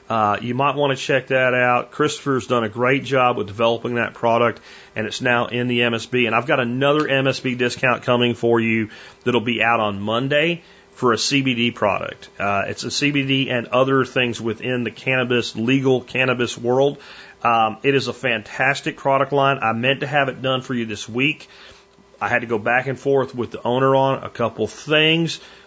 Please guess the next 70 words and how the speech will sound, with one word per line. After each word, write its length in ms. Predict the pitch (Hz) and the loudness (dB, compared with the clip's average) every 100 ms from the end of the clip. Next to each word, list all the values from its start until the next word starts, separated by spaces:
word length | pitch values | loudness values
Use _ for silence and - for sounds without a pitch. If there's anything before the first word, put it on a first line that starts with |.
| - | -8
with 140 | 113 | -8
some 180 | - 113 | -4 -2
issues. 420 | 123 131 147 131 | 0 0 0 -4
We 160 | 117 113 | -4 -4
had 140 | 104 | -2
just 200 | 123 135 | 0 -2
revamped 500 | 120 135 127 135 123 | 0 -2 0 0 0
his 140 | 120 - | -4 -2
site 340 | 147 139 127 | 2 2 2
right 180 | 123 117 | 0 -2
when 100 | 117 | 0
I 120 | 127 | 2
was 180 | 127 113 | 0 0
ready 220 | 131 123 | -2 0
to 40 | |
move 220 | 120 127 120 | -2 -2 0
forward 340 | 131 131 127 | 2 2 4
with 180 | 131 127 | 2 2
him, 260 | 131 127 - - - - | 2 -2 -8 -20 -20 -12
and 320 | - 107 104 104 | -4 0 0 0
I 20 | |
had 160 | 113 | -4
some 140 | 110 123 | -2 0
issues 240 | 127 123 | 0 -2
with 80 | 110 | -8
the 40 | |
shopping 380 | 104 139 127 123 | -2 2 2 2
cart, 180 | 120 123 | 0 -2
so 120 | 123 | -2
we 40 | 113 | -2
got 240 | 123 127 | 0 0
that 200 | 143 113 | -2 -2
rectified. 840 | 127 135 143 - 147 139 143 139 135 - - _ - | -2 -2 -4 -2 0 2 2 0 -6 -20 -20 _ -2
Everything's 460 | 131 127 131 131 120 | 0 0 -2 -4 0
working 340 | 131 120 113 | 0 0 -4
just 280 | 107 110 - | -4 -4 -4
fine. 520 | - 135 135 131 127 - | 0 2 4 2 -2 -6
I 80 | 117 | -6
just 200 | 120 123 | -4 -4
need 80 | 120 | -6
some 160 | 110 | -6
time 260 | 101 123 120 | -4 0 0
to 60 | 117 | -2
get 120 | 107 | -6
it 60 | |
together, 600 | - 107 123 127 127 123 - - - - | -8 -6 -2 0 0 -2 -6 -20 -20 -6
uh, 120 | 104 | -2
and 140 | 101 113 | -2 0
we'll 120 | 117 | 0
have 260 | 123 113 110 | 2 0 2
that 200 | 110 113 | 0 2
out 260 | 110 101 | 2 0
for 240 | - 110 104 | -4 -2 0
you 220 | 101 101 | -2 -6
as 100 | 98 | -6
well. 280 | 104 104 90 | 0 0 0
So 180 | - 107 | -4 -4
we 140 | 104 | -4
continue 440 | 107 - 127 120 | -8 -4 -2 -2
to 60 | 110 | -2
increase 340 | 98 - 120 | -4 -4 -4
the 100 | - | -4
value 340 | 101 104 107 101 | 0 2 2 -2
of 80 | 98 | -4
the 140 | 104 | -2
M 100 | 104 | -2
S 100 | 98 | -4
B 140 | - | -4
as 140 | 107 110 | -4 -2
well. 240 | 123 107 | -2 -2